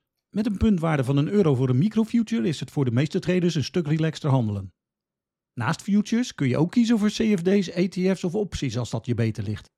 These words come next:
Ik handel met de strategie in mini-futures omdat mijn lot size hier beter mee te managen is. En opschalen kan natuurlijk altijd nog. De dax volgt de waarde van de dertig grootste en meest liquide bedrijven die via de Frankfurt Stock Exchange worden verhandeld.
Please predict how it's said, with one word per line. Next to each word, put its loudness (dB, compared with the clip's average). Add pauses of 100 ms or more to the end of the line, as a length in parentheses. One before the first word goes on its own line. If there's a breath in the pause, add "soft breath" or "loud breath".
(540)
Ik -10
handel 4
met 2
de -4
strategie 0
in 8
mini-futures 4
omdat -2
mijn 2
lot 0
size 0
hier -2
beter 0
mee 2
te -2
managen 0
is. -14 (340)
En -4
opschalen 0
kan 2
natuurlijk 4
altijd -2
nog. -4 (580)
De -6
dax 0
volgt 2
de 0
waarde 0
van 0
de -4
dertig -2
grootste 0
en 2
meest 2
liquide 2
bedrijven 0
die 0
via 4
de 0
Frankfurt 0
Stock -2
Exchange 0
worden 4
verhandeld. 0